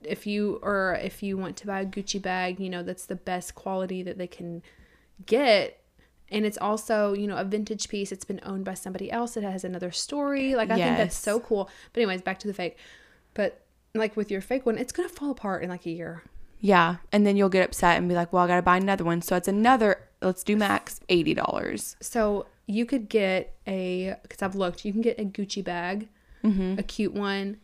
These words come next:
Speaker 1: adorable. It's gonna last you a while. If you wanna do the Klarna, or if you wanna do the payments they have on there, eighty-two dollars a month.
Speaker 2: Yeah.
Speaker 1: Or every two weeks or whatever it is.
Speaker 2: Yeah.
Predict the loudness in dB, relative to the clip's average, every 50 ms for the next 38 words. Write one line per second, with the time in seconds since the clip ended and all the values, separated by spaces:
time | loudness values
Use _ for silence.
0 | _ _ _ _ _ _ _ _ _ _ -4 0 0 2 2 2 0 0 0 0
1 | 0 -2 -4 -6 -12 -14 -12 -10 -10 -8 -6 -4 -4 -4 -4 -6 -6 -6 -4 -4
2 | -2 -2 -2 -2 -2 -2 -2 -2 -4 -4 -6 -8 -12 _ _ _ _ _ _ _
3 | _ _ _ _ _ _ _ _ _ _ _ _ -6 -4 -2 -2 -2 0 0 0
4 | 0 0 0 -2 -2 -6 -8 -8 -6 -4 -4 -4 -4 -4 -4 -4 -4 -4 -4 -4
5 | -4 -2 -2 -2 -2 -2 -4 -6 -10 _ _ -12 -8 -6 -4 -4 -4 -6 -6 -8
6 | -8 -6 -6 -6 -6 -6 -6 -6 -6 -6 -8 -10 -14 _ _ _ _ _ _ -20
7 | -10 -4 -2 -2 -2 -2 -4 -4 -2 -2 0 -2 -2 -4 -6 -10 -10 -12 -16 -20
8 | -20 _ _ _ 0 2 4 6 6 4 2 0 -4 -10 -16 -16 -18 -20 -20 -18
9 | -8 -6 -6 -6 -6 -6 -8 -8 -10 -10 -10 -10 -8 -8 -8 -8 -8 -8 -8 -8
10 | -8 -8 -10 -10 -4 0 2 2 2 0 -2 -6